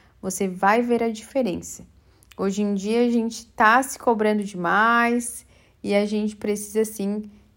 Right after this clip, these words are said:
desacelerar e, como o devocional fala, fazer margens, fazer margens, tá? Vamos ver aqui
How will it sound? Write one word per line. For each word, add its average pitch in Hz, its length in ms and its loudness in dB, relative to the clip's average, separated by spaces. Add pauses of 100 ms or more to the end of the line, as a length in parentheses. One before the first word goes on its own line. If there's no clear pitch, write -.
desacelerar 226 1200 2 (320)
e, 214 80 -8
como 208 400 0
o 202 40 -4
devocional 202 800 -2
fala, 180 640 0 (720)
fazer 208 560 4
margens, 196 1000 4
fazer 190 500 0
margens, 170 800 -2
tá? 254 340 4 (640)
Vamos 196 280 -2
ver 185 220 -2
aqui 254 520 -2